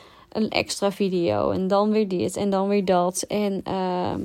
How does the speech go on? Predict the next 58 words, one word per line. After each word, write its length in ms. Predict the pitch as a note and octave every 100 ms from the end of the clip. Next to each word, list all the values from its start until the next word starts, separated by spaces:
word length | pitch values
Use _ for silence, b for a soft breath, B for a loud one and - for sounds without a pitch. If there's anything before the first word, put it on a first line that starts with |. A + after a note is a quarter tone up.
| G#3
en 120 | -
ben 140 | G3 G3
ik 120 | G3
veel 220 | G#3+ G#3
meer 220 | G#3 G3+
bezig 380 | F#3 G3+ A3 G#3
met 200 | G3 F#3
leuke 320 | F#3+ G3 G3
nieuwe 240 | G3+ G3 F#3+
dingen 260 | G3 A3
bedenken. 440 | G#3 G3+ G3+ G#3 G#2
En 120 | F#3+
nu 100 | F#3+
merk 320 | F#3+ F3+ F#3
ik 140 | - F#3
dat 140 | F#3
het 120 | F#3+
allemaal 380 | - - G3 F3+
wat, 220 | F3+ F3+ -
wat 180 | F#3+
pittiger 360 | - C4 - G#3
is. 160 | G#3 -
Even 260 | F#3 F#3+
heel 80 | G3
erg 140 | F#3+
schakelen 500 | - G3+ A3 C4+ C4+
is. 160 | - A3+
Vooral 260 | G3+ G3 G3+
heel 140 | G3
erg 80 | F#3+
wennen 320 | F#3+ G3+ G3
is. 280 | F#3 F#3 - B B B -
Waardoor 260 | F#3+ G3
mijn 140 | F#3 F3+
werk 240 | F#3+ F#3+
ook 140 | -
op 100 | -
een 100 | F3
lager 320 | F3 E3+ F3+ F#3
pitje 260 | - F#3 F3+
zit. 340 | F3+ F#3 F#3
En 280 | - F#3 F3+ -
natuurlijk, 480 | F#3+ F#3 G#3 G3
ik 140 | G3 F#3+
doe 120 | F#3+
gewoon, 440 | F#3 F3 F3+ F3+ - B B B B -
eh, 180 | - F#3+
ik 120 | F#3
doe 100 | G3
nog 120 | F#3+
wel 120 | F#3+
de 100 | F3
content 440 | F3+ F#3+ F#3 F#3 F#3
die 120 | F#3+
ik 100 | F#3
doe. 220 | A3+ A#3+
Dus, 280 | G#3+ F#3 -
eh, 160 | G#3